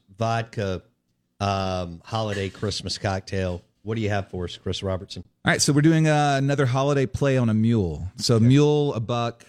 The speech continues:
Speaker 2: uh, everybody's kind of gotten synonymous with it. About ten years ago, the Moscow Mule was the talk of the town. Everybody was having it, copper mugs and all.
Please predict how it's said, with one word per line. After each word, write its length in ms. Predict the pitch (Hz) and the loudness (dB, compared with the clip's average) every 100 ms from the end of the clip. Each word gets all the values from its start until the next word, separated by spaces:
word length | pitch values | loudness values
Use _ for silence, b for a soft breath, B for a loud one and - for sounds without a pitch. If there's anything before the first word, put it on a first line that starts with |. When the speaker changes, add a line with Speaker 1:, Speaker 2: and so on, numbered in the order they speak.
| _ | _
Speaker 2:
uh, 260 | 110 107 104 | -2 0 2
everybody's 400 | 117 127 120 110 | 2 4 4 2
kind 180 | - 120 | 2 2
of 60 | 101 | 4
gotten 220 | 110 101 | 2 0
synonymous 640 | - 104 107 117 117 107 | 0 0 2 2 2 2
with 200 | 113 104 | 0 2
it. 220 | 107 101 - | 0 0 -4
About 360 | 104 92 95 - | -4 0 -2 0
ten 220 | 127 120 | 2 4
years 240 | 113 110 | 4 2
ago, 260 | 104 104 104 | 0 2 2
the 200 | 95 90 | 2 0
Moscow 440 | 92 95 95 104 98 | 2 0 0 0 2
Mule 280 | 95 92 | 2 2
was 260 | 90 85 82 | 2 0 -2
the 200 | 82 82 | -2 -2
talk 320 | 78 92 85 | 0 0 0
of 60 | 82 | 0
the 60 | 78 | -2
town. 380 | - 110 104 | 2 2 4
Everybody 240 | 90 87 82 | 2 0 -2
was 140 | 80 | 0
having 300 | 107 101 95 | 0 2 2
it, 120 | 92 - b b b b | 0 -2 b b b b
copper 280 | 127 113 107 | 2 4 4
mugs 380 | 98 92 80 | 4 2 0
and 100 | 87 | 2
all. 380 | 90 104 107 101 | 2 4 2 0